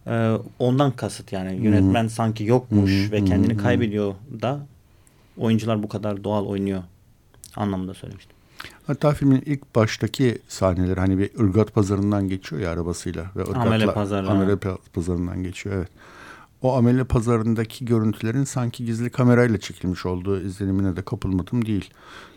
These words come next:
Speaker 2: Yani
Speaker 1: Ya da
Speaker 2: oradaki,
Speaker 1: şey de olabilir.
Speaker 2: oradakiler, e,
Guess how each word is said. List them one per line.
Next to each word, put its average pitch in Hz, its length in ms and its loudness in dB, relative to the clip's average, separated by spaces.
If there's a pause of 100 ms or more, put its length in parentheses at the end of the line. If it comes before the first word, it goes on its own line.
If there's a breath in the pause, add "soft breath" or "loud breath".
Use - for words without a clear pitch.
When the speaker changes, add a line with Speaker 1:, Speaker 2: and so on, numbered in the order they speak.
Speaker 2:
Yani 104 240 4
Speaker 1:
Ya 98 80 0
da - 40 -14
Speaker 2:
oradaki, 123 500 6
Speaker 1:
şey 196 200 6
de 170 60 6
olabilir. 117 360 8
Speaker 2:
oradakiler, 123 360 6
e, 117 460 0